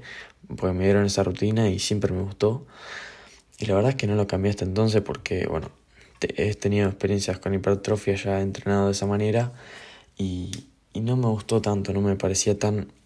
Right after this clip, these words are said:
no entretenido, porque no tenés entretenido, pero yo sentía que no ganaba tanto músculo como gano ahora. Pero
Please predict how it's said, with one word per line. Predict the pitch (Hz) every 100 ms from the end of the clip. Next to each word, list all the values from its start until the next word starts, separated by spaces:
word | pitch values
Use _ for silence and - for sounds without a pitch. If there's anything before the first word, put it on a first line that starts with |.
| _ _
no | - 117
entretenido, | 117 107 98 107 117 120
porque | 98 - - -
no | 95 92
tenés | - 104 98 98
entretenido, | 95 92 92 101 107 104
pero | 95 - - - - - - -
yo | - 117
sentía | 110 107 110 107
que | -
no | 98
ganaba | 101 101 101 98
tanto | 101 95
músculo | 101 104 - 101
como | - 90 90
gano | 92 92
ahora. | 90 90 - _ _ - _ _ _ _ - - - _ _ _
Pero | - 95 92 92 92